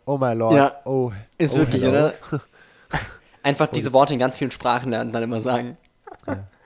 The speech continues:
Speaker 2: Ah, okay, Dennis, d-, hau rein.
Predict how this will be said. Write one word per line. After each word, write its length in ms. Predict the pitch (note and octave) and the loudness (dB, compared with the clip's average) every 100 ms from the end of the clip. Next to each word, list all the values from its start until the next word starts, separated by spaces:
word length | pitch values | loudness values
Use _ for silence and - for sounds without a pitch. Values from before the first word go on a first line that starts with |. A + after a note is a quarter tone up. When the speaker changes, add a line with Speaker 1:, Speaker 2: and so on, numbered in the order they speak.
| - - - - - _ _ | -20 -18 -18 -20 -20 _ _
Speaker 2:
Ah, 340 | E3+ D3+ B2+ B2+ | 4 6 4 4
okay, 260 | E3+ E3 B2 | 6 6 6
Dennis, 500 | B2+ D#3+ B2 - - _ _ _ - - | 8 6 4 -4 -18 _ _ _ -20 -12
d-, 60 | - C#3 | -10 2
hau 140 | D3 D#3 | 6 8
rein. 380 | C#3+ C#3 A2+ | 8 4 2